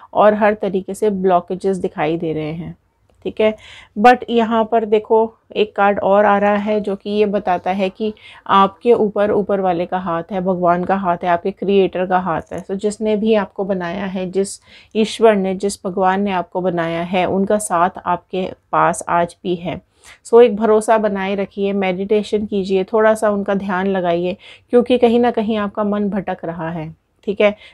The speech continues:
जो कुछ भी आपकी ज़िंदगी में आपके साथ हुआ है वो आपको बहुत ज़्यादा परेशान कर रहा है। So, दुखों ने ज़रूर आपको घेर रखा है, लेकिन क्रिएटर आपको ये बता रहे हैं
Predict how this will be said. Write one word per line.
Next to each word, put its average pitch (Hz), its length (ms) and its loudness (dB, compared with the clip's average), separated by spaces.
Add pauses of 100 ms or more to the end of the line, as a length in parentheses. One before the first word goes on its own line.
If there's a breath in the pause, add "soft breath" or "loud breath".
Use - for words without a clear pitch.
(100)
जो 233 160 8
कुछ 240 200 2
भी 247 120 4
आपकी 220 280 2
ज़िंदगी 208 380 -2
में 208 140 -2
आपके 196 260 -6
साथ 185 300 -4
हुआ 185 220 -2
है 185 160 -6
वो 202 160 -2
आपको 190 300 -2
बहुत 196 320 -2
ज़्यादा 185 300 0
परेशान 180 600 -4
कर 170 180 -4
रहा 165 280 -6
है। 165 240 -4 (420 soft breath)
So, 240 160 8
दुखों 233 560 2
ने 247 160 4
ज़रूर 226 320 4
आपको 208 280 0
घेर 202 280 0
रखा 196 180 -6
है, 202 180 -2
लेकिन 202 520 2
क्रिएटर 214 500 4
आपको 214 260 0
ये 196 180 0
बता 185 320 -4
रहे 175 200 -4
हैं 185 160 -6